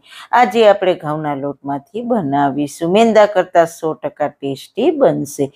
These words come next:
સાથે હેલ્ધી તો છે જ. તો ચલો, મારી સાથે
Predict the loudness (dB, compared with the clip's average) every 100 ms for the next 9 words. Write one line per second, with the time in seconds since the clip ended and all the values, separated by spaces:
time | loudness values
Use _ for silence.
0 | -16 -20 _ 0 2 2 2 2 0 0
1 | -4 -6 -4 -2 -2 -4 -4 -2 -2 -4
2 | -16 _ _ 2 4 2 4 2 4 4
3 | 4 2 0 2 2 2 -2 0